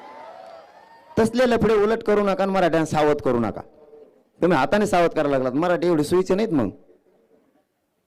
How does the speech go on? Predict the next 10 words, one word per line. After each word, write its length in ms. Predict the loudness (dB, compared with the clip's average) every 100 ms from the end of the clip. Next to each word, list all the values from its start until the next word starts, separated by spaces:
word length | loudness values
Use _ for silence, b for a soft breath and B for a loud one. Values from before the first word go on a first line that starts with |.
| _ _ _ _ _ _ _ _ _
ते 120 | 0 2 0 -2 -10 -20 _ _
एखाद्याला 360 | -2 0 0 0
जर 180 | 2 0
म्हणलं 260 | 0 -2
ना, 80 | 0
"तू 40 | 0
आज 180 | 0
लग्नाला 360 | 0 -2 0 0
जाऊ 140 | 2
नको 300 | 2 0 -2